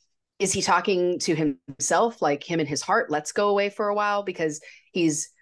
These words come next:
he's, he just came off of, "I'm waiting for the day." I mean, there were so many things that this brought, and it's not a super long song.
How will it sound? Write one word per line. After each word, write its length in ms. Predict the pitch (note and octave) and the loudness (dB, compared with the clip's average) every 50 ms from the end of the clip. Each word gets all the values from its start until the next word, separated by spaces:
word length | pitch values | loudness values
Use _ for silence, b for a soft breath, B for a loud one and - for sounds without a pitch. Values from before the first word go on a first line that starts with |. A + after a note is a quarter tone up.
| b b b b | b b b b
he's, 300 | - D#3+ D#3+ D3 D3+ - | 0 0 0 0 -2 -6
he 160 | - D#3 D#3 | -2 -2 0
just 200 | D3 E3+ F3 - | 0 0 0 0
came 180 | - E3+ D#3 D3+ | 0 2 4 4
off 200 | E3 G3 - G3+ | 4 4 2 0
of, 120 | F3+ E3 D#3+ - | 0 0 0 2
"I'm 160 | - D3+ D3+ | 2 2 2
waiting 240 | D3 D3+ D3+ D3 C#3+ | 4 2 2 0 -2
for 100 | - D3+ | -6 -4
the 100 | C#3+ D3 | -6 -4
day." 380 | D3 G3 A3+ A#3+ A#3 A3+ A3 G#3+ | 0 2 2 4 4 4 4 2
I 120 | - - | 0 0
mean, 280 | F3+ F3 F3 E3 E3 B B B B | -2 -2 -2 -2 -4 B B B B
there 100 | - A3 | 2 4
were 60 | A3 A3 | 4 4
so 420 | - - - - C#4 C#4 C#4 C#4 | 2 0 2 2 4 4 4 4
many 280 | C4 B3 A#3 A3+ A3 G#3 | 4 4 4 2 0 0
things 340 | A3 A#3 G#3+ G3 F#3+ E3+ | 2 0 0 0 0 -2
that 160 | E3+ E3 E3 - | -2 -4 -4 -2
this 160 | D#3+ D#3 - | -6 -6 -6
brought, 440 | D3+ - C#3+ C#3+ D#3 G3 C4+ C#4+ - | -2 0 2 4 4 4 4 2 2
and 120 | G3+ G3+ G3+ | 0 0 0
it's 180 | F#3+ F#3+ - | 0 0 0
not 240 | A3 A#3+ D#4 G#4 - - | 2 2 2 2 2 0
a 80 | A3+ | -4
super 320 | A3+ - - G3+ - F3+ D#3+ | -4 -2 -4 -4 -2 0 0
long 320 | D3+ D3+ D#3+ F3 G3 G#3 | 2 2 2 2 0 -2
song. 360 | G#3 - C4+ C#4 C#4+ D4+ D#4+ | -2 0 0 2 2 0 0